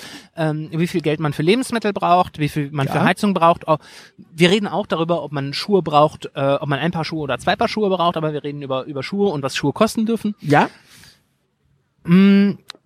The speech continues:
Speaker 1: das ist ein Narrativ, das sich eingeschlichen hat. Und, ähm,
Speaker 2: Ja.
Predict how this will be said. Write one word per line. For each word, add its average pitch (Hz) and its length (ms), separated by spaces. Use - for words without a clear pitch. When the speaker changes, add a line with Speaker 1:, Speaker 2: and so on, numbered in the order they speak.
Speaker 1:
das 175 180
ist - 320
ein 180 120
Narrativ, 208 380
das 196 140
sich - 180
eingeschlichen 147 640
hat. 110 220
Und, 160 500
ähm, 151 160
Speaker 2:
Ja. - 1400